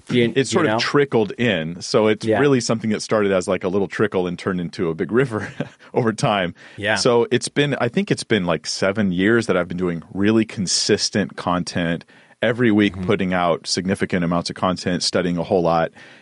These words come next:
Speaker 2: and putting out teaching videos, helping people learn to think biblically about ev-, everything, answer
Speaker 1: Yeah.
Speaker 2: questions, proving Christianity's true, as well as explaining, you know, answers to tough things, even verse by verse teaching. It's kind of
Speaker 1: Yeah.
Speaker 2: a variety of content, but I,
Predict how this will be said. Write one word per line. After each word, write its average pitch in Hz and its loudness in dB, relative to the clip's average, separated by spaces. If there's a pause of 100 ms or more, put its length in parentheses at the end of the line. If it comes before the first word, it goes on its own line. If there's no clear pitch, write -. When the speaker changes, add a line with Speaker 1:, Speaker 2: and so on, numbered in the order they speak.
(100)
Speaker 2:
and 82 -2
putting 104 0
out 90 -2
teaching 95 0
videos, 110 2
helping 160 0
people 123 2
learn 117 2
to 107 2
think - -2
biblically 101 2
about 87 2
ev-, 104 0 (100)
everything, 110 0 (320)
answer 104 0
Speaker 1:
Yeah. 90 -6
Speaker 2:
questions, 98 -2 (240)
proving 151 0
Christianity's 113 0
true, 139 2 (380)
as 98 2
well 113 4
as 95 2 (260)
explaining, 107 0 (540)
you 120 0
know, 101 0 (140)
answers 156 -2
to 135 -2
tough - -2
things, 110 0
even 120 0
verse 107 0
by 104 0
verse 95 0
teaching. 95 -4
It's 117 0
kind 190 0
of 143 0 (520)
Speaker 1:
Yeah. 90 -8
Speaker 2:
a 117 0
variety 120 2
of 107 0
content, 113 -2
but 101 2
I, 90 2